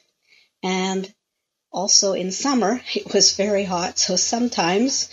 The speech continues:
we would swim in the rivers. But in Korea, actually, swimming in rivers or lakes is not allowed. According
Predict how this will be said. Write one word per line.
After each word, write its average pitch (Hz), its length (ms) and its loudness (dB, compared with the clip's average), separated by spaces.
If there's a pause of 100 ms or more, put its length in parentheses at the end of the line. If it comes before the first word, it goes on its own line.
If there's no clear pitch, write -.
(400)
we 196 180 -2
would 185 200 -2
swim 175 460 2
in 165 300 0
the 160 100 -2
rivers. - 680 -2
But 226 320 0 (120)
in 175 180 -4
Korea, 202 460 -2
actually, 175 640 0
swimming 190 520 0 (460)
in 175 220 -4
rivers 185 580 0
or 160 140 -8
lakes 185 640 0 (340)
is - 140 2
not 156 220 -6
allowed. 151 640 -10
According 185 340 -4